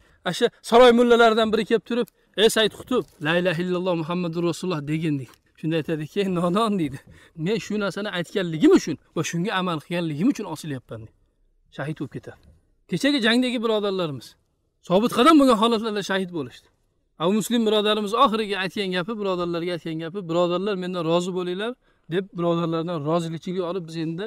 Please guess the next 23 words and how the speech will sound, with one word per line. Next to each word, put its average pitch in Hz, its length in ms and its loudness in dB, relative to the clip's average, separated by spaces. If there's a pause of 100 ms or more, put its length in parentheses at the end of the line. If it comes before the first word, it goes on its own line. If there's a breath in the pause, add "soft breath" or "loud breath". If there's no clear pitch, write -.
inshaalloh 175 480 -4 (360)
shahid 170 240 -4
bo'lamiz, 170 340 -6
chunki 175 280 -8 (300)
jarohatimiz 170 560 -4
og'ir, 180 340 2
bizdan 156 260 -4
rozi 170 280 0
bo'linglar. 214 320 0
Qarang, 277 340 2
bu 147 100 -6 (320)
joni 196 340 6
chiqayotgan 320 420 4
odam 233 240 4
go'yoki, 151 340 0
ya'ni 123 200 -10 (520)
shahid 254 260 6
bo'lyapti. 262 460 2 (500)
Inson 165 260 2
qanday 220 400 0
holatga 285 400 2
tushishligi 196 400 -6
mumkin? 151 280 -6